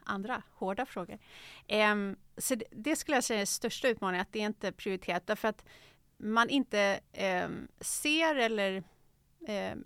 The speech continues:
ser kopplingen till organisationen i stort. Eh, men framförallt för att man inte s-, man, man ofta, många ofta inte har upplevt exkludering eller diskriminering eller på något sätt att känt sig utanför.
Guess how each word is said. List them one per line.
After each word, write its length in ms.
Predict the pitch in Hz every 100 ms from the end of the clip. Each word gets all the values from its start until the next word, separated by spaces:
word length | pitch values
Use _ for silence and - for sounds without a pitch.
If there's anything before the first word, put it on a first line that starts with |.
| -
ser 340 | - 277 294
kopplingen 580 | - 269 - 208 190 185
till 420 | - 208 185 180
organisationen 960 | 196 208 190 - 208 - 190 180 175 170
i 80 | 180
stort. 640 | - - 285 202 - - - - - - -
Eh, 180 | - 202 - _ _
men 140 | - 254
framförallt 420 | 339 - 262 214
för 100 | 233
att 60 | 226
man 140 | 277
inte 220 | 311 196
s-, 180 | 196 - _
man, 260 | - 240 - -
man 260 | 220 247
ofta, 340 | 294 - - 233
många 540 | 269 311 208 196 175
ofta 420 | 240 247 - 196
inte 260 | 226 247 202
har 500 | 165 - 226 240 240
upplevt 800 | - 277 - - 381 - - -
exkludering 1080 | - 233 - - 214 190 - - - - 214 - - -
eller 240 | 220 220
diskriminering 960 | 208 185 - - 202 202 196 175 190 196
eller 140 | 196
på 140 | 202 220
något 180 | 214
sätt 200 | - 185
att 120 | 190 -
känt 260 | 196 180
sig 160 | - 180
utanför. 640 | 180 - - - - 220